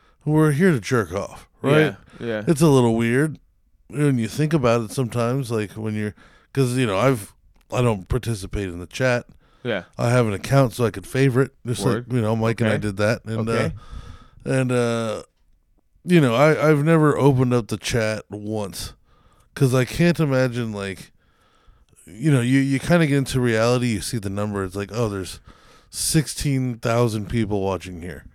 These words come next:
Speaker 2: Mm-hmm.
Speaker 1: You're like, "So sixteen thousand dudes right now with me are all holding our hard dicks."
Speaker 2: Yes.
Speaker 1: Like,
Speaker 2: Yes.
Speaker 1: watching this bitch
Speaker 2: All
Speaker 1: in
Speaker 2: ones.
Speaker 1: essentially a cage.
Speaker 2: Uh-huh.
Speaker 1: You know, she feels
Speaker 2: Yep.
Speaker 1: safe,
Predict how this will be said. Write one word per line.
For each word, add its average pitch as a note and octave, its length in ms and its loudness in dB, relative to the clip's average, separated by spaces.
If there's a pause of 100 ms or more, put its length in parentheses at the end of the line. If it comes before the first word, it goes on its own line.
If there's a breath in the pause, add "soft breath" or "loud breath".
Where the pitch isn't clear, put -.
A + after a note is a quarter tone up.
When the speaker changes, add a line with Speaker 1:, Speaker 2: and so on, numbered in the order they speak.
(160)
Speaker 2:
Mm-hmm. B2 440 -10
Speaker 1:
You're A#2+ 120 0
like, A2 120 -4
"So C#3 180 2
sixteen F#3+ 840 2
thousand C#3 560 2
dudes G#2+ 360 -2
right G#2 220 -4
now G#2 240 -4
with B2 280 -2
me A#2 440 -2 (540 soft breath)
are A#2+ 140 2
all C#3 420 4
holding B2 420 2
our G2+ 180 0
hard G#2+ 440 -2
dicks." G2 440 -8
Speaker 2:
Yes. - 420 -8 (600 soft breath)
Speaker 1:
Like, A2 120 -4
Speaker 2:
Yes. B2+ 240 2
Speaker 1:
watching A#2+ 440 0
this A2 180 -6
bitch A#2+ 140 2
Speaker 2:
All C3 200 4
Speaker 1:
in - 60 2
Speaker 2:
ones. D#3+ 200 2
Speaker 1:
essentially B2+ 360 0
a G#2 80 -2
cage. A2 380 -4
Speaker 2:
Uh-huh. C3 420 -2 (520 soft breath)
Speaker 1:
You B2 120 2
know, A#2 140 2
she D3+ 260 2
feels B2+ 440 0
Speaker 2:
Yep. A2 120 2
Speaker 1:
safe, - 340 -6